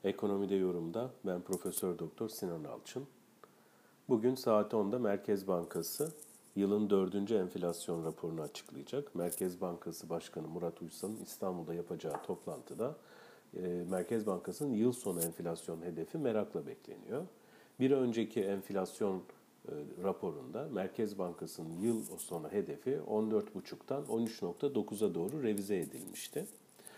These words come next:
Ardından geçen süreç içerisinde Eylül ayında açıklanan, e, yeni ekonomi programı, daha doğrusu iki bin on sekizde açıklanmış olan yeni ekonomi programının hedefleri revize edilmiş halinde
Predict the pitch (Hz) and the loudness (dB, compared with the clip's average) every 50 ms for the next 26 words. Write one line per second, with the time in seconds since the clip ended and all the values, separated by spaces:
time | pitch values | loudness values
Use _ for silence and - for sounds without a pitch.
0 | - - - - - - 95 95 101 104 107 120 120 120 120 131 131 131 127 127 | -18 -20 -20 -20 -2 4 6 6 6 6 4 2 0 2 4 4 4 4 4 2
1 | 123 - - - 110 107 104 - - 101 95 92 - - 110 107 107 - - - | -2 -6 -2 2 2 2 4 4 2 2 2 0 0 0 2 2 0 0 -6 -4
2 | - 101 85 82 - - - 107 127 160 127 104 104 104 104 113 110 107 104 92 | 0 0 0 0 -2 -4 -2 -2 0 2 4 4 4 4 4 2 4 4 4 4
3 | 92 87 87 85 87 80 76 - 85 85 - - - - - 90 87 92 110 151 | 2 0 0 -2 -2 -4 -4 -4 -6 -6 -6 -6 -8 -4 -4 -2 -2 -2 -2 -4
4 | 185 175 - - - - - - - - - 87 85 85 85 85 82 76 76 82 | -6 -10 -14 -20 -20 -20 -20 -16 -8 -4 -2 -2 -2 0 -2 -2 -4 -4 -4 -2
5 | 90 98 107 113 123 117 110 - 104 92 87 82 78 - - - 82 76 73 - | 0 0 2 4 4 2 2 0 0 -2 -2 -2 -4 -8 -8 -6 -6 -6 -6 -6
6 | 71 - 76 78 90 85 87 90 82 90 85 85 85 - - 87 82 - - 90 | -8 -8 -6 -6 -4 -2 -2 -2 -2 -2 -4 -6 -6 -6 -6 -6 -4 -4 -4 -2
7 | 92 98 95 95 - - 90 80 87 82 82 85 80 - - - - 92 87 87 | 0 0 0 0 0 -2 -4 -4 -4 -4 -4 -4 -6 -6 -8 -6 -4 -4 -2 -2
8 | 90 87 - - 90 85 82 82 80 80 87 90 90 92 87 85 - - 90 87 | -4 -8 -8 -6 -4 -4 -4 -4 -4 -4 -4 -2 -2 -2 -2 -4 -4 -6 -6 -4
9 | 85 85 80 - - 95 92 87 82 87 85 85 90 101 131 160 170 - - - | -4 -4 -6 -4 -2 0 0 0 0 -2 -2 -2 -2 -2 -2 -2 -4 -6 -10 -14
10 | - - - - - - - 92 92 92 95 90 - 95 95 101 110 117 98 92 | -18 -20 -20 -20 -20 -8 -4 0 2 2 2 2 2 4 4 4 4 4 4 2
11 | 90 87 85 82 87 80 78 76 80 71 69 65 - - - - - - - 110 | 2 2 0 -2 -2 -4 -4 -4 -6 -8 -6 -6 -6 -6 -8 -8 -10 -8 -2 2
12 | 110 104 82 71 73 95 98 92 98 135 165 196 | 4 4 4 2 0 -2 -2 0 2 2 2 0